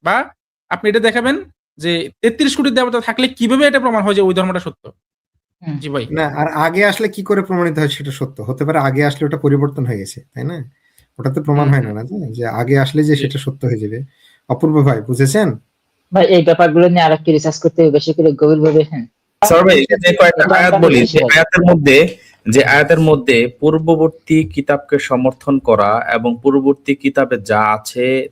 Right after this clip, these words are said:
Speaker 4: তা রাসূল সাল্লাল্লাহু আলাইহি সাল্লামকে দা-, দান করা এবং এর থেকে অতিরিক্ত দান করা, এগুলার কিছু কিতাব আয়াতের মধ্যে আমরা বুঝতে পাই। যেমন আ-, আল্লাহ তাআলা কোরআন মাজিদের মধ্যে বলছেন, "ওয়া আনজালনা ইলাইকাল কিতাবা বিল হাক্কি মুসাদ্দিকাল লিমা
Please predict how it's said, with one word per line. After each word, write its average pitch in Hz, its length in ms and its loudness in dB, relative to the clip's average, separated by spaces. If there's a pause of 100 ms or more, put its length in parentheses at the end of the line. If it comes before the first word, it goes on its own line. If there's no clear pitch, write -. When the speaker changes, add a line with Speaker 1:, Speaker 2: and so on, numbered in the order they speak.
Speaker 4:
তা 113 240 0
রাসূল 110 220 -4
সাল্লাল্লাহু 117 400 0
আলাইহি 110 520 -4
সাল্লামকে 113 320 -4
দা-, 107 460 -4
দান 113 240 -2
করা 113 280 -2
এবং 120 460 -2
এর 139 140 2 (100)
থেকে 143 220 -2
অতিরিক্ত 143 440 -2
দান 113 280 -2
করা, 110 360 0
এগুলার 113 320 -4 (140)
কিছু - 200 -20
কিতাব 127 360 -4
আয়াতের 117 360 -2
মধ্যে 101 300 -4
আমরা 95 160 -6
বুঝতে 95 300 -12
পাই। - 140 -18 (880)
যেমন 139 460 0 (100)
আ-, 120 220 0
আল্লাহ 131 200 -2
তাআলা 135 180 0
কোরআন 131 300 0
মাজিদের 127 320 -2
মধ্যে 113 220 0
বলছেন, 104 320 -2
"ওয়া 117 160 0
আনজালনা 139 520 0
ইলাইকাল 135 360 0
কিতাবা 143 480 -2
বিল 131 200 -2
হাক্কি 143 300 -4
মুসাদ্দিকাল 135 580 -2
লিমা 143 400 2